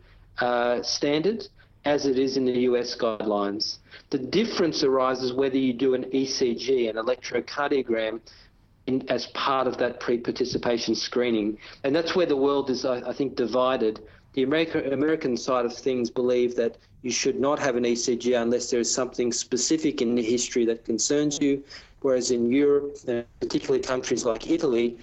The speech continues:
everyone gets an E C G as part of the screening program. The issue about the E C G is, of course, it can be very helpful because it can identify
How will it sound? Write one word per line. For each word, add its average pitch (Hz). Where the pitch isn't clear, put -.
everyone 135
gets 117
an 123
E 117
C 117
G 117
as 110
part 117
of 107
the 107
screening 113
program. 110
The 170
issue 269
about 156
the 139
E 135
C 131
G 139
is, 123
of -
course, 175
it 156
can 151
be 147
very 139
helpful 147
because 127
it 135
can 139
identify 131